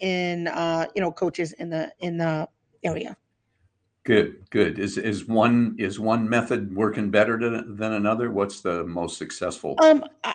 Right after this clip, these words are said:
Speaker 1: I would say probably referrals. Um, and I mean, I think, you know, business practice, good business practice stays the true and same throughout years. I believe in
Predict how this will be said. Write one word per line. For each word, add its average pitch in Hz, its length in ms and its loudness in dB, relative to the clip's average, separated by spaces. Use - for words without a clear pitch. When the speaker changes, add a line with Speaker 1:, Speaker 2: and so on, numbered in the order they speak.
Speaker 1:
I 294 80 2
would 370 160 2
say 392 160 4
probably 240 480 4
referrals. 196 720 2
Um, 180 460 0
and 190 600 2
I 208 80 2
mean, 214 140 4
I 202 100 6
think, 214 360 0
you 226 60 -4
know, 180 440 -2
business 247 320 2
practice, - 460 2
good 269 260 0
business 208 320 2
practice 202 580 2
stays 202 680 0
the 202 100 0
true 220 420 4
and 175 160 2
same 208 420 0
throughout 185 400 2
years. 190 420 2
I 180 160 -2
believe 175 340 -2
in 180 280 -4